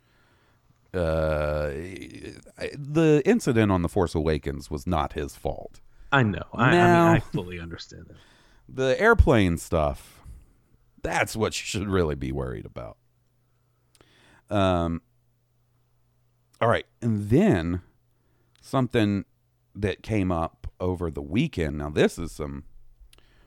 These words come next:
Speaker 1: real wild type shit. Now, this story comes from a source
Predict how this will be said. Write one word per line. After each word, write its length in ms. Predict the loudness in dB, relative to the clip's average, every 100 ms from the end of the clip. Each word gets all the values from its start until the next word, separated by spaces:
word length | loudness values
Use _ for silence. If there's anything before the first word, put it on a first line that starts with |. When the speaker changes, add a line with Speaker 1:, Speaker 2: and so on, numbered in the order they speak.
| _
Speaker 1:
real 680 | -12 -4 2 6 8 8 6
wild 560 | 4 4 4 2 -2 -4
type 320 | -4 -4 -8
shit. 340 | -8 -8 -8 -8 -10 -12 _ -20 -20 -16
Now, 120 | -8 0
this 380 | 0 0 -6 -18 _ _ _ _ _ _ _ _ _ _ -14
story 520 | -2 4 6 6 4
comes 340 | 2 0 0
from 180 | -2 -2
a 60 | -2
source 800 | -2 0 2 2 0 -6 -16